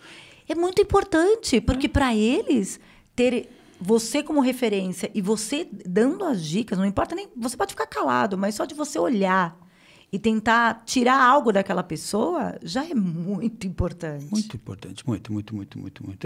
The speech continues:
Speaker 2: É, é, é brilhante, entende? Então,
Speaker 1: É
Speaker 2: assim,
Speaker 1: brilhante.
Speaker 2: eu tenho essas forminhas, talvez não seja exatamente da forma que tá sendo trabalhado hoje, porque hoje é tudo muito burocrático.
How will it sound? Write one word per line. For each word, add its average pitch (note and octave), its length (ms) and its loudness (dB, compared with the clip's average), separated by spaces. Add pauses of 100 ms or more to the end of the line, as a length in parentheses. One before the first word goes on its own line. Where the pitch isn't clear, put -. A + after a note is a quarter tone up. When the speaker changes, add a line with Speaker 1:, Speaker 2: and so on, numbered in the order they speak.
(160)
Speaker 2:
É, G3+ 60 -4 (140)
é, G3 60 -8 (180)
é A#3+ 40 -4
brilhante, A3 580 6
entende? C#3 380 4
Então, A#3 220 4
Speaker 1:
É A#3+ 40 6
Speaker 2:
assim, A3 180 4
Speaker 1:
brilhante. D3+ 280 -4
Speaker 2:
eu G#3 80 6
tenho C#4+ 240 6
essas G#3+ 280 2
forminhas, E3+ 560 6
talvez F3 460 6 (120)
não A3 320 8
seja B2 760 2
exatamente D#3 840 2
da D3 120 4
forma D3 440 0
que - 60 -12
tá D3+ 100 0
sendo D#3 260 0
trabalhado D#3 560 0
hoje, B2+ 400 2 (200)
porque - 160 -2
hoje E3+ 100 2
é - 20 2
tudo D3 220 4
muito A2+ 180 2
burocrático. - 560 -12